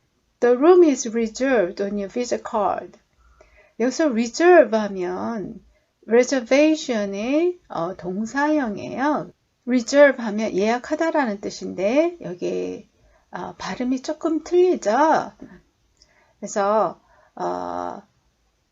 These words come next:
"The room is reserved" 했다 하면 예약이 되어 있다라는 뜻이 돼요. 그래서 비자 카드로 예약이 되어 있네요. "Are you paying with the card?"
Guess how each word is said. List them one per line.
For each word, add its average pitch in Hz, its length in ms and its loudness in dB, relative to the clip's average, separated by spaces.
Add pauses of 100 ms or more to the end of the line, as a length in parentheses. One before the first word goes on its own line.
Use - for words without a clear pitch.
(160)
"The 214 160 -2
room 311 220 4
is 277 340 0
reserved" 233 720 4
했다 233 580 -4
하면 196 600 -6
예약이 196 400 -8
되어 196 340 -6
있다라는 349 760 -4
뜻이 - 240 -10
돼요. 107 420 -8 (420)
그래서 - 220 -14
비자 254 300 -4
카드로 226 340 -8
예약이 185 340 -4
되어 185 280 -10
있네요. 226 640 -4 (2750)
"Are 247 140 0
you 302 200 -2
paying 285 300 0
with 240 100 -8
the 254 200 -2
card?" 294 500 2